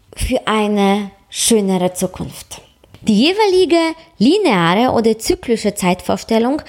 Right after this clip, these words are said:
spielt dabei eine große Rolle. Wenn du nicht weißt, was der Unterschied zwischen den linearen und zyklischen Zeitauffassung ist,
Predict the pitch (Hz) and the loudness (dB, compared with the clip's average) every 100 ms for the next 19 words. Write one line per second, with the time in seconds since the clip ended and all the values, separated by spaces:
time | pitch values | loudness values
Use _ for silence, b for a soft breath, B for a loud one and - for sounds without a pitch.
0 | B B - - 277 302 294 254 233 226 | B B -8 -2 2 2 0 -2 0 0
1 | 240 240 B B 220 220 202 202 208 196 | -2 -6 B B 2 2 2 0 2 0
2 | 170 147 - - _ _ _ _ _ 247 | 0 -2 -6 -12 _ _ _ _ _ 0
3 | 269 262 254 214 277 440 480 - 277 - | 2 2 0 0 -2 0 -2 -2 -4 -2
4 | 165 311 392 392 339 - - - 247 254 | -4 -2 -2 0 0 -2 -8 -4 -2 2
5 | 233 220 208 208 208 208 B B B 233 | 2 4 2 2 -2 -4 B B B 2
6 | 359 427 302 277 254 226 226 311 - 240 | 4 2 2 0 0 0 0 -2 -2 -4
7 | - 214 202 - 294 427 - 247 240 226 | -2 -2 -2 0 -2 0 -4 -4 -2 -2
8 | - 220 - 415 - | 0 0 2 0 -2